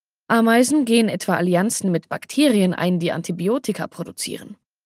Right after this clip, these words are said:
Andere Ameisenarten tragen Klümpchen von Fichtenharz in ihren Bau, um sich vor Bakterien und Pilzen zu schützen.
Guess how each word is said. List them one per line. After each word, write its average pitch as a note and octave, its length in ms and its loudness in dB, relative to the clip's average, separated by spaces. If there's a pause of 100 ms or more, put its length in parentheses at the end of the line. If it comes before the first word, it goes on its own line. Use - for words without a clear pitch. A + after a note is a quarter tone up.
(320)
Andere D4 400 2
Ameisenarten G3 840 2
tragen G#3+ 360 0
Klümpchen B3 460 0
von E3+ 180 -2
Fichtenharz F3+ 720 -2
in F#3 140 -2
ihren F3 260 -2
Bau, E3+ 260 4 (220)
um G3 160 2
sich E3+ 160 0
vor F3+ 100 2
Bakterien F#3+ 720 2
und - 180 -12
Pilzen A3 400 0
zu E3+ 140 -6
schützen. - 400 -4